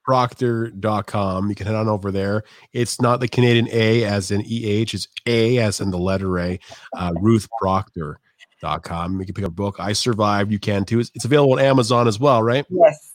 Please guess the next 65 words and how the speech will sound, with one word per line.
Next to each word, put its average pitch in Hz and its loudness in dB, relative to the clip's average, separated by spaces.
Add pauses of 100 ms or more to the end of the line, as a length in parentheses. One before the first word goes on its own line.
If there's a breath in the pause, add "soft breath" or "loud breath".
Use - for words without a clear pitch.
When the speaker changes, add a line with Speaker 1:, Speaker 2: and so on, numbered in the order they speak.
(160)
Speaker 2:
Yes. 160 4
And 175 0
you 190 2
just 190 -2
Speaker 1:
Awesome. 202 -2
Speaker 2:
click 202 0
on 180 4
books 196 2
and 160 -6
then 160 -2
type 160 2
in 147 -6
A 151 -4
Ruth 151 -8
Proctor 127 -2
and 123 -6
it'll 123 -6
pop 131 0
right 131 2
up. 98 -8 (520)
Speaker 1:
Thank 120 -4
you 120 -6
so 147 0
much 139 0
for, 123 0
uh, 120 2
being 131 2
on 120 2
Meet 139 0
Me 123 -2
for 113 -6
Coffee. 117 -2
It's 120 -6
been 117 -4
an 113 -2
aw-, 110 0 (160)
awesome 117 -2
episode, 113 -2
and 113 -2
I 104 -2
hope 110 -2
that 107 -6
people 113 -4
find 107 -4
some 110 -4
inspiration 113 -4 (380 loud breath)
and 120 -8
head 127 0
on 131 4
over 120 0
to 117 -4
your 117 -2
page, 107 -4 (380 soft breath)
uh, 95 -4
to 104 -12
pick 107 -8
up 117 -6
the 98 -12
book, 104 -8
because 101 -8
I 101 -6
think 101 -8
I 101 -4
will 98 -8
too. 87 -14